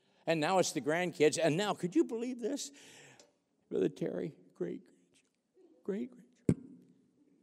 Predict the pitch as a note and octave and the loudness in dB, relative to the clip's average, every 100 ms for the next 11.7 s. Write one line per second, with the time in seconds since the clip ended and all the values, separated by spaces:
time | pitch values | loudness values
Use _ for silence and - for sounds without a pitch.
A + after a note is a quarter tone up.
0 | _ _ _ _ - - _ _ - - | _ _ _ _ -20 -20 _ _ -14 4
1 | C4+ B3+ B3+ A3 A#3 G#3+ - D#4+ - F4 | 6 6 4 -2 -4 -4 -4 -4 -4 -6
2 | F4+ - F#4 - - _ - - - - | -6 -8 -10 -10 -18 _ -20 -20 -14 2
3 | D4+ F4 - D4+ C4+ B3 A3 D4 D#4+ C4 | 4 4 4 4 4 4 8 8 6 4
4 | G#3 G3+ G#3+ B3 A#3+ A#3 F#4 F#4+ F#4+ G4+ | 4 4 6 8 6 4 0 -2 -2 -2
5 | F#4+ F#4 D4+ C4+ A3+ - A3 G#3 B3 B3 | -2 -2 4 4 4 2 2 4 6 6
6 | F#3+ A#3 C#4 F4 D#4+ E4 F4+ E4 A#3+ A#3 | 4 8 10 8 4 4 4 0 -2 0
7 | C#4 B3+ B3 B3 - G4+ F#4+ D3+ A#2 - | 4 4 2 -2 2 2 4 0 -2 -14
8 | C3+ A#2 - A3+ E3+ C3+ A2 C#3+ C3 A2 | -20 -18 -2 -2 0 -4 -12 -16 -16 -12
9 | G#2+ F#2+ - - - - - - - D#3 | -10 -8 -8 -10 -18 -20 -20 -20 -20 -20
10 | - - D#3 A#2+ - - C4 - C#4 A#3 | -6 -4 -2 -4 -6 4 6 10 10 10
11 | G#3+ A3+ F#3+ F3 E3 C3 A3 | 8 6 6 6 2 8 8